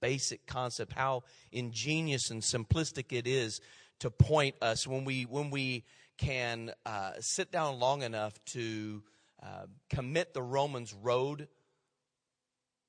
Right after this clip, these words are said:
to our memory, it becomes a very powerful tool for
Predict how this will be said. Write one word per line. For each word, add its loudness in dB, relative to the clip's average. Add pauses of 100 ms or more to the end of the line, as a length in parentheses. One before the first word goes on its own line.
(300)
to -4
our -2
memory, 2
it 0
becomes -2
a -4
very 2
powerful 2
tool -2
for -2